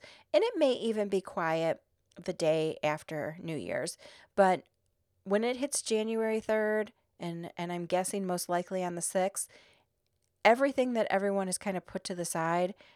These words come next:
this is all going to, uh, to come out. So you need to delegate. You can't do it all yourself.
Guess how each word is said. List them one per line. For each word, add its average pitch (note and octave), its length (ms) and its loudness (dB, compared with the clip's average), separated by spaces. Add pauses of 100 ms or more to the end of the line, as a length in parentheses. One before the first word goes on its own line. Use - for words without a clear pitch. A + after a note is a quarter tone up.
this - 180 -4
is F3+ 160 -2 (280)
all G#3 600 6
going F#3 420 0
to, E3 560 -4 (640)
uh, D3 320 -2 (800)
to - 100 2
come D#3+ 260 -4
out. - 300 -6 (480)
So G#3+ 220 2
you A3 160 0
need C#4+ 220 -2
to - 100 -6
delegate. D4 440 -2
You E3+ 100 -4
can't - 440 -8
do G#3 160 -4
it F#3+ 80 0
all E3+ 140 0
yourself. E3 580 -4